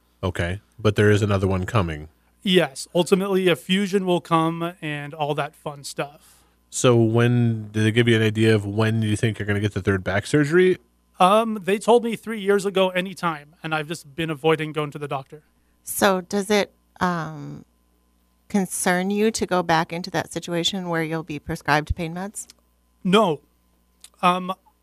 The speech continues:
Speaker 2: my wife red flagged me for opioids. On my medical records, it says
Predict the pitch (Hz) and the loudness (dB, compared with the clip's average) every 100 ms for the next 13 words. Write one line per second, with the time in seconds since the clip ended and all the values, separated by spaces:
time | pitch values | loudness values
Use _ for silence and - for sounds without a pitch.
0 | - 160 208 233 185 190 214 160 147 175 | -2 4 4 2 -2 -4 -4 -10 -6 -6
1 | 180 - 160 156 143 156 147 - 170 156 | -4 -2 -2 -2 -8 -12 -8 -4 0 0
2 | 160 147 151 - - _ _ _ _ _ | -2 -12 -16 -20 -20 _ _ _ _ _
3 | _ 180 175 185 175 190 185 175 185 196 | _ 4 4 2 -2 -2 -2 -2 0 0
4 | 190 190 208 160 156 - 160 | -2 -2 -2 -4 -4 -2 -4